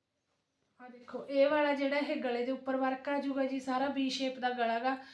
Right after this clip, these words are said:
totally ਹੈਂਡ ਵਰਕ ਹੈਗਾ। ਆਹ ਵਾਲਾ ਜਿਹੜਾ ਇਹਦੇ ਘੇਰੇ ਦੇ ਉੱਪਰ ਵਰਕ ਆ ਜਾਊਗਾ,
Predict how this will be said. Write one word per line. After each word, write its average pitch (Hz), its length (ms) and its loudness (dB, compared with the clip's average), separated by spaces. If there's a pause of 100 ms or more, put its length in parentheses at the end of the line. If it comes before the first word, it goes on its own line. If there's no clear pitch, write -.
(400)
totally 262 420 -12
ਹੈਂਡ 240 220 -12
ਵਰਕ 196 340 -18
ਹੈਗਾ। 175 260 -10 (1700)
ਆਹ 269 200 -2
ਵਾਲਾ 294 240 0
ਜਿਹੜਾ 277 260 0
ਇਹਦੇ 294 260 -2
ਘੇਰੇ 285 280 2
ਦੇ 254 60 -2
ਉੱਪਰ 254 240 -4
ਵਰਕ 262 320 -2
ਆ 294 100 2
ਜਾਊਗਾ, 277 300 0